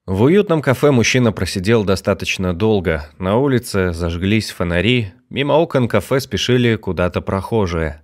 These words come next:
Тени домов вытянулись и растворились. Наступал тихий вечер. Николай ещё раз окинул взглядом гостей заведения и, рассчитавшись за заказ, стал собираться на выход.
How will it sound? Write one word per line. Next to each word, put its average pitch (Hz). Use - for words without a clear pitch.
Тени 143
домов 101
вытянулись 113
и 95
растворились. 90
Наступал 117
тихий 123
вечер. 85
Николай 170
ещё 147
раз 131
окинул 117
взглядом 107
гостей 95
заведения 98
и, -
рассчитавшись 127
за 110
заказ, 117
стал 151
собираться 95
на 98
выход. 120